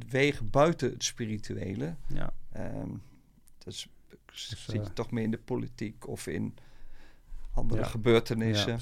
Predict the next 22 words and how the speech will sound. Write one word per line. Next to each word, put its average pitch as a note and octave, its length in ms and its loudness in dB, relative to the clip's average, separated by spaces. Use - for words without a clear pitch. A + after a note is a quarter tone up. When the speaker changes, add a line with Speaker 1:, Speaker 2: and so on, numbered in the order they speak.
Speaker 2:
precies. G#2+ 300 -12
Speaker 1:
En, F#2+ 360 -8
eh, - 160 -10
Speaker 2:
Dus - 140 -20
daar - 100 -10
kunnen G#2+ 200 0
we G2+ 60 2
ook F#2+ 60 -6
nog G#2 120 -4
wat, - 260 -6
eh, G2+ 120 -2
Speaker 1:
dus F#2+ 160 -6
Speaker 2:
van - 140 4
Speaker 1:
complotten. A2+ 420 6
Speaker 2:
verwachten. F#2+ 400 -2
Ja, A2+ 140 4
ja, G#2+ 100 -2
precies. A#2 220 -6
Speaker 1:
Alleen B2+ 240 2
maar B2 160 2
complotten. A#2 520 4
Speaker 2:
<laughs> - 500 4